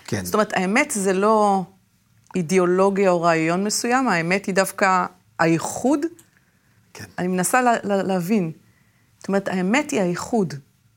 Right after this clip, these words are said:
Speaker 2: יש פה משהו שהוא, הוא, הוא, הוא מהפכני, כי הרי כל הרעיון הוא שהרבה מאוד מהמחלוקות והפירודים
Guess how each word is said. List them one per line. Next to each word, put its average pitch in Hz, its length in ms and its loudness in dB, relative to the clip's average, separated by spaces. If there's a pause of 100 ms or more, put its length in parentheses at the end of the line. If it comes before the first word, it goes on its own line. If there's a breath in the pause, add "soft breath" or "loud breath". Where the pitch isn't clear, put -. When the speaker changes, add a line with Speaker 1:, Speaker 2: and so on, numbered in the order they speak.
(540 soft breath)
Speaker 2:
יש 196 100 -2
פה 240 140 -2
משהו 233 320 0
שהוא, 208 200 2 (220)
הוא, 170 360 0
הוא, 160 500 -2
הוא 160 160 -2
מהפכני, 170 640 2 (100)
כי 147 360 -4 (320)
הרי 160 180 0
כל 220 180 2
הרעיון 220 460 2
הוא 226 100 0
שהרבה 165 680 2
מאוד 208 180 2
מהמחלוקות 185 680 -2
והפירודים 175 600 -2